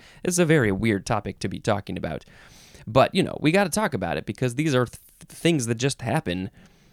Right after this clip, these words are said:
They, they just happen randomly. Uh, okay, next word. Wah, wah, wah.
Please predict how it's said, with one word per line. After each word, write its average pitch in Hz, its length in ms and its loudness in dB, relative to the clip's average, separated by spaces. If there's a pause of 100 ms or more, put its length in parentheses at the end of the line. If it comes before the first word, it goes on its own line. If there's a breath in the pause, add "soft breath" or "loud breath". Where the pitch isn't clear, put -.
(120 soft breath)
They, 226 120 2
they 330 220 0
just 185 180 0
happen 98 340 -2
randomly. 92 540 -2 (640 loud breath)
Uh, 113 380 4
okay, - 320 2 (200)
next 226 400 -2
word. 95 380 -4 (480)
Wah, 107 300 2
wah, 339 180 4
wah. 160 200 0